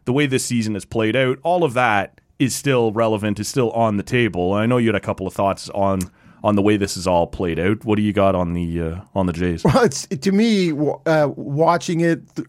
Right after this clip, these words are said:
Speaker 2: on Saturday, and it's, it's, you're like, just the way they just continue to, they, it's like they, the only time, can you think of a time they've had a big inning recently, like in the,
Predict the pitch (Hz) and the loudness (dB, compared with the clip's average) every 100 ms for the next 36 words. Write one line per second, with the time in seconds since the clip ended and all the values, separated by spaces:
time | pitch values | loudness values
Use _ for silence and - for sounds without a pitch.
0 | 151 147 135 156 143 143 143 139 143 139 | -6 -6 0 4 4 4 2 2 0 0
1 | 135 135 - - 147 131 - 156 143 131 | -2 -4 -8 -8 -8 -8 -8 -6 -2 -2
2 | 127 - _ _ _ _ _ _ _ _ | -2 -6 _ _ _ _ _ _ _ _
3 | _ _ _ _ _ _ _ _ _ _ | _ _ _ _ _ _ _ _ _ _
4 | _ _ _ 208 180 135 160 143 147 139 | _ _ _ 0 0 2 0 4 4 4
5 | 139 139 143 131 - _ _ _ _ - | 2 0 -4 -6 -12 _ _ _ _ -6
6 | 143 135 - 151 151 135 151 143 139 135 | -4 0 2 2 2 0 0 0 2 0
7 | 123 - _ - _ _ _ _ - 139 | -2 -8 _ -20 _ _ _ _ -6 -2
8 | 165 202 - 233 139 143 160 - 220 247 | 2 2 4 0 0 -2 -2 2 2 2
9 | 254 - 190 165 - 220 269 - 226 233 | -2 0 2 2 2 0 0 0 0 0
10 | 240 214 - 180 202 185 147 156 139 120 | 0 -2 0 0 2 2 4 2 0 0
11 | 156 160 147 151 156 180 151 _ _ _ | 2 2 2 2 0 -2 -6 _ _ _
12 | - 143 170 143 185 190 214 151 160 143 | -4 0 0 0 -2 -2 -2 -2 -2 -2